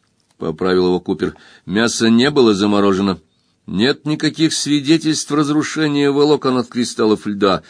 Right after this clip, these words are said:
да и в холоде оно пролежало немного времени. Оно не подсохло, а современные холодильники производят дегидратизацию пищевых продуктов".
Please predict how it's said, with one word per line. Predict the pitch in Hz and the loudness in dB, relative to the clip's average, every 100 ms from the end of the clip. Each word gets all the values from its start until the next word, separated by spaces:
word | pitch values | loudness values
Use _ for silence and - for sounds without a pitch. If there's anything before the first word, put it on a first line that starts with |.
| - - | -20 -16
да | 85 101 | -2 2
и | 147 | 2
в | 180 | 0
холоде | - - 143 135 127 | -6 2 4 6 4
оно | 127 | 2
пролежало | 117 120 113 117 | 2 2 4 4
немного | 117 117 113 110 | 4 2 2 2
времени. | 107 107 107 101 - - - | 2 2 2 -2 -6 -20 -12
Оно | - 170 | -4 -2
не | 160 | 0
подсохло, | 156 - 185 175 - 104 90 - - - | -2 0 2 2 0 0 0 -4 -18 -4
а | 95 | -2
современные | 98 110 107 110 151 165 135 113 | 0 2 4 4 2 2 2 0
холодильники | 113 110 104 143 151 123 123 | 2 0 2 0 0 0 0
производят | 110 107 110 131 104 - _ _ _ _ _ - | 2 2 4 2 0 -8 _ _ _ _ _ -12
дегидратизацию | 82 107 131 135 131 127 135 107 123 156 - - 156 | 0 0 2 0 0 0 0 2 2 2 -2 -2 -2
пищевых | 143 131 131 131 127 | -2 -6 -4 -4 -4
продуктов". | 120 110 - - | -6 -6 -8 -20